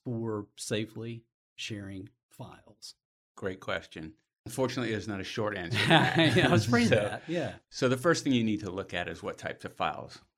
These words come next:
Speaker 2: that you're sending out.
Speaker 1: Okay.
Speaker 2: What type of security you need on those files, the sensitivity of those files, whether you're sending private information or publicly known information, how much do you care if that information gets skimmed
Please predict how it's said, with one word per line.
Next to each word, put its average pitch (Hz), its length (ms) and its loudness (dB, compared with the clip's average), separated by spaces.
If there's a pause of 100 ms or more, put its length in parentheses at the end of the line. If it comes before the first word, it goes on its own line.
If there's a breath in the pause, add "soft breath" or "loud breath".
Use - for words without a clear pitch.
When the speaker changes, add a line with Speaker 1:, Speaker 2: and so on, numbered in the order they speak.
Speaker 2:
that 85 140 -10
you're - 80 -8
sending 76 400 -10
out. 78 240 -12
Speaker 1:
Okay. 87 100 -14 (440)
Speaker 2:
What 95 180 -6
type 98 220 -4
of 87 80 -10
security 92 440 -4
you 80 140 -10
need 92 240 -6
on 92 160 -6
those 90 220 -10
files, 87 560 -4 (180)
the - 80 -14
sensitivity 107 680 -8
of 101 100 -6
those 98 260 -4
files, 95 500 -4
whether 87 220 -10
you're 82 160 -10
sending 92 640 -10 (140)
private 107 360 -2
information 101 640 -6
or 78 80 -6
publicly 95 480 -10
known 113 260 -2
information, 101 840 -4 (140)
how 110 380 0
much 104 380 -6
do 104 80 -8
you 98 140 -6
care 95 260 -6
if 95 140 -14
that 92 280 -6 (220)
information 92 600 -8
gets 87 240 -8
skimmed - 560 -6